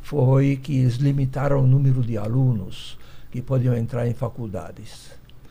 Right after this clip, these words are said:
Eh, não podia ser maior percentualmente do que os,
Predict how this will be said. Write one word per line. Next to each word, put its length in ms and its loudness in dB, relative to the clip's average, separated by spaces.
Eh, 400 -2
não 160 6
podia 360 2
ser 260 -2
maior 440 4
percentualmente 1080 0
do 160 -6
que 180 -2
os, 240 0